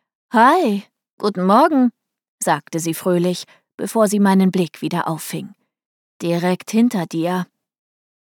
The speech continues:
Mit offenem Mund starrte ich meine Freundin an. Wir standen am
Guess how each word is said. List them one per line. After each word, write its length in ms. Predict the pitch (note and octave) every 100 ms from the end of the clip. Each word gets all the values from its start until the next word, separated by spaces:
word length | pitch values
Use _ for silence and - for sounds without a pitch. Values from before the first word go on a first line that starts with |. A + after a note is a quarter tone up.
| _ _ _ - - -
Mit 180 | A3 G#3+
offenem 400 | C4 - C4+ B3
Mund 300 | A3+ G#3 E3+
starrte 400 | - A3+ A3+ A3+
ich 180 | - G#3+
meine 220 | G3+ G3+
Freundin 500 | - F3+ F3 F#3+ F#3+ -
an. 240 | D#3 E3 _ _ _ _ _ _ _ _
Wir 200 | G#3+ A#3
standen 380 | - C4 C4 A#3
am 180 | G3+